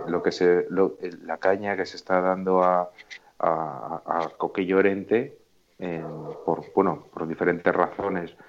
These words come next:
eh, por el nivel de la selección española parece llamativo, ¿no? Y, y, y, y luego a Luis Suárez, ayer, insisto, viendo el partido, que, que ya, que ya os digo, que es que acabé desesperado. Estoy a punto de quitarlo porque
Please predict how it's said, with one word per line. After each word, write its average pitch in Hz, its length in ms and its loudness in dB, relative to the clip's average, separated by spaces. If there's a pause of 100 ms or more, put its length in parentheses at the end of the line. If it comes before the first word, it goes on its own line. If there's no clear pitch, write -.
(280)
eh, 85 400 -6
por 85 120 0
el 87 60 -2
nivel 90 240 -2
de 95 100 4
la 92 120 2
selección 90 400 0
española 92 540 0
parece 87 380 -4 (220)
llamativo, 82 580 -4
¿no? 92 100 -16 (460)
Y, 92 100 4
y, 92 120 -4
y, 95 520 2
y 92 100 2
luego 95 480 4
a 82 120 0
Luis 87 200 -2
Suárez, 95 400 4 (280)
ayer, 90 340 0
insisto, 92 540 0
viendo 90 240 2
el 90 60 0
partido, 92 540 2
que, 78 340 -2
que 78 120 -6
ya, 78 160 0 (120)
que 82 100 -6
ya 80 100 0
os 76 80 -4
digo, 90 220 -2
que - 100 -10
es - 60 -12
que - 80 -16
acabé 80 260 -4
desesperado. 82 640 0 (160)
Estoy - 200 -2
a 80 40 4
punto 87 260 -2
de 80 80 0
quitarlo 92 420 2
porque 76 340 -8